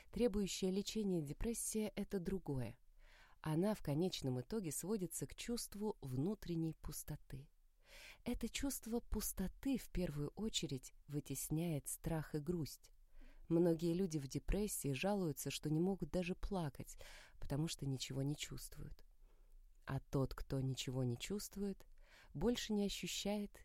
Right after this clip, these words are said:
ни радости, ни счастья, ни любви. Остается только пустота, и нельзя недооценивать высокий уровень самоубийств у лиц с депрессией, не получающих терапию. Для людей невыносима внутренняя пустота.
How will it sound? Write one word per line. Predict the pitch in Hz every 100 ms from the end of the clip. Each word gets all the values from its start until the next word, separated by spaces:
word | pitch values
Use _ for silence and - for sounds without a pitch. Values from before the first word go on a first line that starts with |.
| -
ни | 139
радости, | 131 170 190 - - - - -
ни | 135
счастья, | 127 - - 156 - - 151 - _ -
ни | 139 135
любви. | 127 120 117 127 - - - - - - -
Остается | 160 - 180 220 240 -
только | - 170 -
пустота, | - 156 - 160 - 135 - - - -
и | 170
нельзя | 180 190 196 247
недооценивать | 190 147 139 - 160 202 196 -
высокий | 135 - 151 - -
уровень | 170 156 139 131
самоубийств | - 135 131 123 147 202 - - - -
у | 143
лиц | 127 - -
с | 139
депрессией, | 123 - 147 185 - - 120 117 - - - -
не | 156
получающих | 151 143 139 151 139 - 139
терапию. | - 147 147 - 135 131 - - - - - -
Для | - 170 175
людей | 180 165 - 220
невыносима | 214 214 196 202 196 - 196 190 147
внутренняя | 123 127 170 151 131 127 127
пустота. | 127 - 139 127 131 131